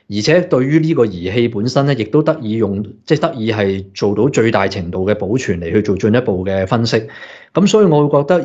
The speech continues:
以嗰個，即係波音今次嚟講呢，唯一，即係遺憾嘅就係兩個太空人冇返落嚟嘅啫。而其他嘢呢，基本上都能夠按，呃，按原定計劃就，即係，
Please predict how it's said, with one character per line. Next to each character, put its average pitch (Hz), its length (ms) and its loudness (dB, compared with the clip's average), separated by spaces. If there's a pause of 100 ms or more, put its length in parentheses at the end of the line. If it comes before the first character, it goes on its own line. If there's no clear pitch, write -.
以 120 160 -4
嗰 147 160 2
個， 113 480 4
即 156 120 2
係 127 120 2
波 151 220 4
音 151 180 0
今 156 160 0
次 120 140 -4
嚟 92 120 -4
講 98 220 -4
呢， 123 280 0
唯 104 200 -6
一， 101 80 -2
即 147 560 -2
係 104 320 2
遺 92 300 -6
憾 101 120 -2
嘅 104 80 0
就 101 120 -2
係 98 280 0
兩 98 200 0
個 117 80 2
太 113 160 0
空 131 120 0
人 85 300 -4 (340)
冇 101 160 2
返 127 200 2
落 92 100 -2
嚟 80 60 -6
嘅 82 120 -6
啫。 107 120 0 (680)
而 101 80 -10 (100)
其 101 200 2
他 156 160 2
嘢 127 160 0
呢， 135 100 2
基 165 220 2
本 131 180 -2
上 123 180 -4
都 135 140 2
能 92 140 0
夠 98 100 -2 (240)
按， 104 340 0
呃， 92 400 -2
按 104 120 2
原 87 180 -6
定 95 160 -2
計 104 160 4
劃 95 180 2
就， 90 480 -2
即 - 100 2
係， 92 360 2